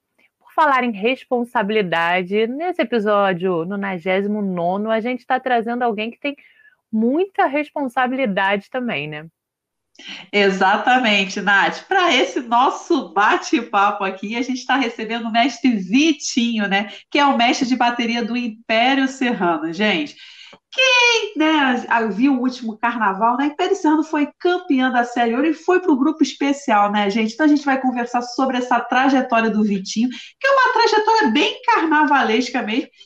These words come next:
Speaker 2: E vamos falar bastante de Império Serrano, né, não, Nath?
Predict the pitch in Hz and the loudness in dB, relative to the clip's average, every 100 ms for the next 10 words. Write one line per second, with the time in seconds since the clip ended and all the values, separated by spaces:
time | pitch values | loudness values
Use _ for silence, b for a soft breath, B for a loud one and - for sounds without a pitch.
0 | _ - 539 480 - 440 453 466 453 339 | _ -2 0 2 2 4 4 4 2 -2
1 | 392 302 320 320 302 294 311 247 214 196 | -2 2 4 4 4 0 -2 0 -2 0
2 | 214 247 233 202 277 - | 0 2 2 2 0 -4